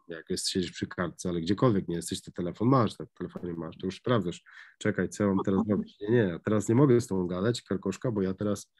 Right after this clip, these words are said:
dzwonię, rekrutuję nowych, a ty jesteś stary, bo ja cię znam, to dzwonię do nowych. <laughs> I takiego podejścia, moi drodzy, wam, e, serdecznie życzę.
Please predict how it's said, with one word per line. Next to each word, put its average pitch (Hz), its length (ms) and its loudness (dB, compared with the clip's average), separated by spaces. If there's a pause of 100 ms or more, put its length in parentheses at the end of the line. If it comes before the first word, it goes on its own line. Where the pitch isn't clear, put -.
(220)
dzwonię, 131 320 6
rekrutuję 131 400 4
nowych, 131 280 4
a 98 40 -4
ty 117 120 -4
jesteś 107 260 -4
stary, - 300 2
bo 196 100 0
ja 202 60 0
cię 190 140 -6
znam, 190 280 -2
to 127 140 -2
dzwonię 117 260 2
do 90 80 -2
nowych. 85 220 -6 (280)
<laughs> - 1400 -4
I 123 100 6
takiego 143 380 10
podejścia, 135 480 8
moi 127 200 8
drodzy, 117 340 4
wam, 95 320 0 (160)
e, 92 420 0 (240)
serdecznie 98 580 2
życzę. 82 300 -6